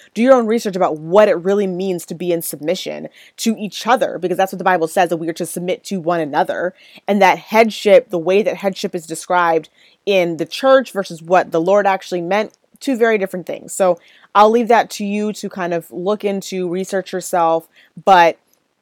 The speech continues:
a lot of what we hear in the church is very, um, is very toxic and kind of takes those scriptures and runs with it. Um,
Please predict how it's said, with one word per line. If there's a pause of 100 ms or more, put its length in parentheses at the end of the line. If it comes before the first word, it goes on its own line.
(140)
a
lot
of
what
we
hear
in
the
church
is
very, (100)
um,
is
very
toxic
and
kind
of
takes
those
scriptures
and
runs
with
it. (1160)
Um,